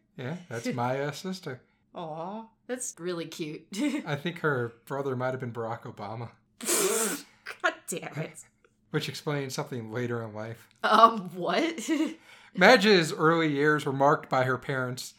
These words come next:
Speaker 1: as she referred to later in life, calamitous marriage.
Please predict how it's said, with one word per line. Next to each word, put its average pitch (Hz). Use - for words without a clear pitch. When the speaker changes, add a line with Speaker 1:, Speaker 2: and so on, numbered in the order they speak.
Speaker 1:
as 135
she 190
referred 147
to 147
later 139
in 135
life, 127
calamitous 131
marriage. 107